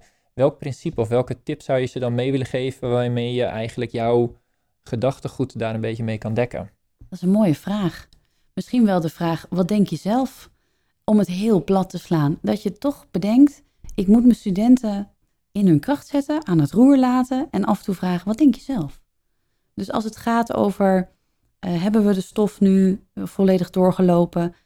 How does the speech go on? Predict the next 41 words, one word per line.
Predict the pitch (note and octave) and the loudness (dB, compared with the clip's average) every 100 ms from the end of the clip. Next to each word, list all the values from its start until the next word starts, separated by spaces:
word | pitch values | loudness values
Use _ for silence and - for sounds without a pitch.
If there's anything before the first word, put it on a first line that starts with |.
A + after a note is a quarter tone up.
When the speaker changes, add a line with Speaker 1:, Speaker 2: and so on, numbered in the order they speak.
| _ _ | _ _
Speaker 2:
Zijn | G#3+ G#3+ | -2 0
we | G#3 | 0
klaar | G3+ G3 G3 | 0 2 4
voor | F#3 | 4
het | F3 | 2
tentamen? | F3+ E3+ F#3 E3+ E3+ - | 0 -2 0 0 0 -2
Is | A#3 A3+ | -4 -6
dit | - A3 | -6 -6
het | F#3+ F#3+ | -6 -4
antwoord | - A3 G3+ F#3+ F#3+ | 2 4 4 2 0
op | - F#3+ - - _ _ | 0 -2 -4 -20 _ _
de | G#3+ | -4
opdracht | - F#3 - F#3 F3 - | -2 -2 0 -2 -2 -4
of | - E3+ | -4 -4
het | F3 | -4
probleem | - F3 F#3+ G3 | -2 0 2 4
wat | F3 E3+ | 4 2
we | |
aan | E3+ | -2
het | - | -2
oplossen | F3+ F3 E3 | -2 -4 -4
zijn | F3 E3+ | 0 4
in | E3 | 4
deze | E3 D#3 | 2 0
cursus? | - E3 D3+ E3 D3+ - _ _ _ _ - | -4 -4 -4 -6 -8 -12 _ _ _ _ -4
Wat | G3 G3+ | -2 0
denk | F#3+ | -2
je | F3 | -2
zelf? | D#3+ D3+ D3 | -4 -4 -2
Dus | F#3 | -6
de | G3+ | -6
student | - G#3+ A3 A3 | -4 0 2 0
uitdagen | A3+ G#3+ G3+ | -2 0 0
om | F#3 | 0
zelf | F3 G#3+ G3+ | 0 -2 0
ook | F#3+ F#3 | 0 -2
een | _ _ - | _ _ -18
beetje | F#3 - | -14 -8
eigenaarschap | B3 B3 A3+ - G#3 | -6 -4 -4 -4 -6
te | - - | -6 -4
pakken, | G3+ - F#3 | -4 -2 -4